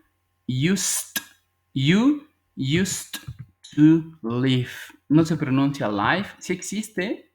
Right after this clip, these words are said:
como con esa pronunciación, pero es otro uso. Es decir que hay una transmisión en vivo. Como verbo se pronuncia live. Y digo, You used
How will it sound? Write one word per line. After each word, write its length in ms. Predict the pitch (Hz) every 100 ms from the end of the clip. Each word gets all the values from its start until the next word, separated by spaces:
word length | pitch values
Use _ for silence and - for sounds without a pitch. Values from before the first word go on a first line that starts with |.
| _
como 440 | 120 113 113 110
con 140 | 101
esa 180 | 131 156
pronunciación, 480 | 135 120 113 113 156
pero 140 | 147
es 100 | 135
otro 240 | 143 139 123
uso. 200 | 120 120
Es 220 | 127 - - - -
decir 300 | 127 131 135
que 80 | 135
hay 60 |
una 160 | 135 135
transmisión 500 | 117 113 113 131 123
en 120 | 117
vivo. 380 | 117 107 92 - _ _ _
Como 300 | - 113 113
verbo 300 | 117 127 151
se 120 | 180
pronuncia 380 | 127 120 120 127
live. 380 | 117 110 104 104
Y 80 | -
digo, 400 | 110 123 175 180 - _
You 600 | 123 127 165 190 226 254 139 143 165
used 220 | 180